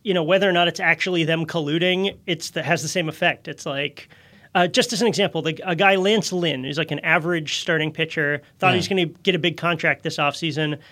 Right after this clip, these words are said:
Speaker 1: didn't sign until, like, a month ago with the Twins and got one year, twelve million dollars, which is decent, but it's not a long-term deal.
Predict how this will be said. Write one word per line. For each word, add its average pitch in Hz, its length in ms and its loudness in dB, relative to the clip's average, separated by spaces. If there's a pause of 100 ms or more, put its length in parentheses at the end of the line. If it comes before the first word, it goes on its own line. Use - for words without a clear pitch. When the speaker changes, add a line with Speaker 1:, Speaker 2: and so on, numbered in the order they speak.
(320)
Speaker 1:
didn't 202 220 4
sign 190 280 2
until, 175 180 -2
like, 165 140 -2
a 151 40 -2
month 175 320 0
ago 139 360 -2
with 139 160 -6
the - 80 -10
Twins 143 680 -2
and 156 100 -6
got 151 180 0
one 254 240 2
year, 247 180 2
twelve 196 380 0
million 170 320 -2
dollars, 139 400 -10
which 165 120 -10
is 170 80 -10
decent, 285 380 -2
but 170 80 -4
it's 165 140 -10
not 196 160 2
a 180 40 0
long-term 156 580 -2
deal. 160 400 -2